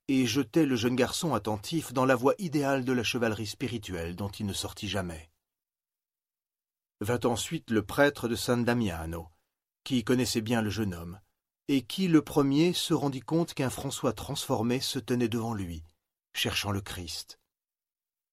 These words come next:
Le troisième, enfin, fut ce bénédictin de Subasio, qui venait lui dire la messe chaque jour à la portion culte.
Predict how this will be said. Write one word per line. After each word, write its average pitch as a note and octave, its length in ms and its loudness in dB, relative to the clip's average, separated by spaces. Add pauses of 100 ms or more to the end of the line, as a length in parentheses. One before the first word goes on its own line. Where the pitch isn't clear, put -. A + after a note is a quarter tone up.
(920)
Le B2 200 6
troisième, C3+ 540 6
enfin, C#3+ 460 -2 (640)
fut - 220 -4
ce - 160 2
bénédictin E3 640 6
de C#3 100 0
Subasio, F#2+ 760 0 (180)
qui B2 180 0
venait B2+ 220 4
lui B2 120 0
dire A#2+ 200 2
la G2 120 2
messe G2 320 -2
chaque A#2+ 280 -2
jour G2 300 -2
à B2+ 40 2
la A2+ 100 2
portion F#2 360 -6
culte. D#2 300 -12